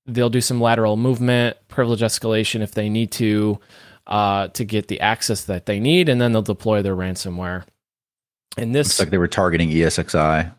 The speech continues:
Speaker 1: Yeah,
Speaker 2: which is
Speaker 1: this
Speaker 2: common.
Speaker 1: variant particularly, uh, likes to target E S X I,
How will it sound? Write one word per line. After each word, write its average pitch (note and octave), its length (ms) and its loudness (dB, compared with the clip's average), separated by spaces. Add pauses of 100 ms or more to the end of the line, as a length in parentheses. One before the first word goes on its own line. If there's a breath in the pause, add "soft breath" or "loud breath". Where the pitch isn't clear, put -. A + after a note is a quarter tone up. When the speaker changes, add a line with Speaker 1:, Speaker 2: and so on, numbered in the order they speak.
Speaker 1:
Yeah, D#3 160 2
Speaker 2:
which C#3+ 80 2
is - 80 0
Speaker 1:
this D3+ 80 0
Speaker 2:
common. D#3 180 2
Speaker 1:
variant C#3 420 2 (200)
particularly, A#2 840 0
uh, G#2 340 -2 (140)
likes A#2+ 280 2
to A#2 80 -4
target A2 300 2
E G#2+ 120 2
S G2+ 140 0
X G2 160 -4
I, F2 300 -2